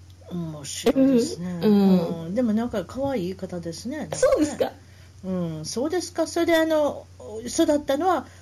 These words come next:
Speaker 1: お母さんですね。
Speaker 2: はい。
Speaker 1: それで子一人。
Speaker 2: はい。
Speaker 1: そしておじいちゃん、
Speaker 2: はい。
Speaker 1: おばあちゃんと四人の家族で、
Speaker 2: はい。
Speaker 1: あの、育て、そ-、育たれたんですけれども、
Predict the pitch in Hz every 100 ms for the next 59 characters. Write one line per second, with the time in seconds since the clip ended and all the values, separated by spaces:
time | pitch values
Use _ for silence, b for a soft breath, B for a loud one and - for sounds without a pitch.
0 | B 277 254 330 311 190 139 - - -
1 | 196 - 226 214 269 254 - 220 262 -
2 | 202 165 147 269 262 294 226 294 370 -
3 | 226 220 240 214 185 151 247 277 392 -
4 | 370 320 320 262 - 165 156 - B B
5 | 220 208 190 185 180 170 160 156 208 190
6 | 175 180 170 - - 196 170 220 - -
7 | - 202 180 175 170 165 165 151 147 139
8 | 139 - 147 147 180 294 240